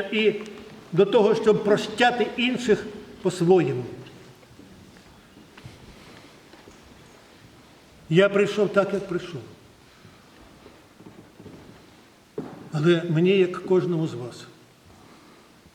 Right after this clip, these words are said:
потрібна підтримка, розуміння,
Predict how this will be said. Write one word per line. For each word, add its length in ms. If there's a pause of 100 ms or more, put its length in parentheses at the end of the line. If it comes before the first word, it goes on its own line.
(340)
потрібна 500 (1700)
підтримка, 580 (2500)
розуміння, 680